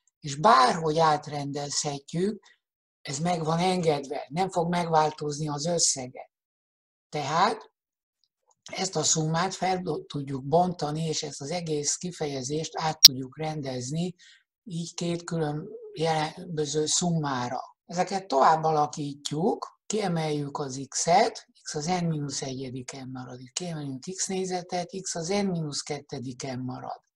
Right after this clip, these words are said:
További átalakítás. Itt ugye kettőtől megy az indexelés, de hát n mínusz egy van, n mínusz egy, tehát akkor ezt átírhatjuk úgy,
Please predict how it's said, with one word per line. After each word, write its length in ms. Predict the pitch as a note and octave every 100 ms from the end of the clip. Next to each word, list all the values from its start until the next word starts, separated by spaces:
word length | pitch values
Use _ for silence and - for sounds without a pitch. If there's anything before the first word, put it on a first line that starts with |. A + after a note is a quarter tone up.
| -
További 480 | F#3 F3+ D#3 C#3
átalakítás. 1300 | C#3+ C3+ B2 B2+ A#2+ A#2+ B2 A#2 - B2 - - - _ _ _ _ _ _ _ _ _ _ _ _ _ _ _ D3+ _ D3+ _ _ _ _ _ _ _ _ _ - - - _
Itt 140 | - -
ugye 200 | F3 F#3
kettőtől 720 | A#3+ B3 F#3+ E3 - E3 D#3
megy 280 | D#3 D#3 D#3
az 180 | D3 C#3+
indexelés, 800 | D3+ D3+ D3 - D3 D3 F3 F#3
de 100 | E3
hát 200 | D#3 - F#3
n 40 |
mínusz 400 | E3+ D#3 D3+ -
egy 240 | C#3 C3+
van, 160 | C3 C3 C3+ C#3+
n 20 |
mínusz 420 | D3 D#3+ D#3+ E3
egy, 200 | F3+ G#3
tehát 220 | - D#3
akkor 200 | D3 -
ezt 180 | D3+ D3
átírhatjuk 880 | E3+ D#3+ D3 C#3 C#3+ C3 - C3 -
úgy, 340 | D#3 G#3 A#3